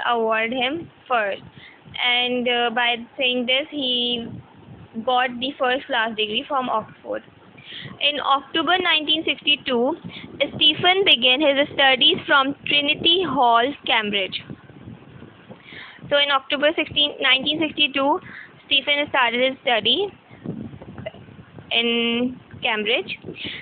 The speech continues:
Stephen the fighter. Stephen was still at, at Oxford when he began to have health issues.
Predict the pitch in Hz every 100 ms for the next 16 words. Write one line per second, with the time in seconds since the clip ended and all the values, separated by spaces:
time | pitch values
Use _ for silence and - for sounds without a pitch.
0 | - - - - 302 - 330 359 349 294
1 | 269 320 277 220 214 202 196 - - -
2 | - - - - - - - 302 320 359
3 | 381 370 349 370 330 320 330 339 - -
4 | - - 269 294 - 240 - - 277 294
5 | 285 269 302 247 262 247 302 320 320 254
6 | 262 254 233 202 214 208 208 196